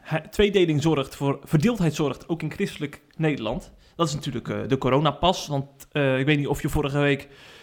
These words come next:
je oor te luisteren hebt gelegd daar op de social media, maar dat ging behoorlijk tekeer. Helaas ook, eh, bij, eh, de christelijke media, eh, want daar is het dus ook verdeeldheid, eh, zichtbaar. En je hebt dus mensen die heel erg s-, van, eh, voorzichtig zijn, hè. Laten we ons nog vooral aan die ma-, aan die maatregelen houden, want het is een gevaarlijk virus.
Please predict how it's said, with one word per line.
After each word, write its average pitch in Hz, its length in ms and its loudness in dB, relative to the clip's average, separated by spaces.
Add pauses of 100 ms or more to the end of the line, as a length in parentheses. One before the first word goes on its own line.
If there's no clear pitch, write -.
(140)
je 185 120 2
oor 185 180 8
te 165 100 4
luisteren 180 340 6
hebt - 120 2
gelegd 160 280 0
daar 151 220 0
op 143 120 -6
de 156 60 0
social 156 380 2
media, 143 360 2
maar 139 120 0
dat 143 100 2
ging 151 160 0
behoorlijk 147 340 4
tekeer. 139 340 -2 (720)
Helaas 170 480 6
ook, 165 260 2
eh, 123 160 0 (100)
bij, 127 260 -2
eh, 110 380 -4
de 156 60 -8
christelijke 156 380 0
media, 127 520 2 (640)
eh, 120 340 0
want 127 140 -2
daar 135 140 6
is 135 80 2
het 143 80 -6
dus 131 100 -4
ook 175 120 0
verdeeldheid, 120 520 -4
eh, 117 80 -4
zichtbaar. 123 440 -4
En 151 40 -2
je 160 60 2
hebt 156 120 0
dus 139 100 -2
mensen 139 300 0
die 131 160 -4
heel 151 240 0
erg 147 180 -4
s-, - 160 -14
van, 143 420 -10 (380)
eh, 131 400 -4
voorzichtig 156 440 -2
zijn, 175 260 -6
hè. 185 100 -2
Laten 160 160 -8
we 175 120 2
ons 160 200 -6
nog 165 140 -6
vooral 160 220 0
aan 147 80 -2
die 143 80 -4
ma-, 147 100 -2
aan 147 120 -4
die 139 80 -2
maatregelen 170 500 -2
houden, 160 220 0
want 143 140 -4
het 151 80 -4
is 139 80 -2
een 135 40 0
gevaarlijk 139 360 0
virus. 190 460 -8